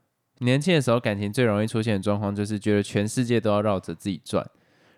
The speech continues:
然后你出社会之后才发现，这个世界不止没有绕着你转，你连他要转到哪里去，你他妈都不知道。所以你这时候就会觉得说，你不会对对方有太多鸡掰的要求。就社-，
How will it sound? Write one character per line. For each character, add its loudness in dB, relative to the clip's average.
然 2
后 4
你 2
出 0
社 4
会 4
之 -2
后 4
才 0
发 0
现， -2
这 0
个 4
世 0
界 0
不 0
止 0
没 -2
有 4
绕 4
着 -6
你 -6
转， -4
你 2
连 2
他 2
要 4
转 0
到 0
哪 -2
里 -6
去， -6
你 -8
他 -4
妈 0
都 0
不 -10
知 -8
道。 -6
所 4
以 6
你 2
这 4
时 2
候 6
就 2
会 4
觉 2
得 4
说， 0
你 2
不 0
会 4
对 2
对 4
方 0
有 0
太 0
多 2
鸡 -2
掰 2
的 0
要 0
求。 -6
就 2
社-， 0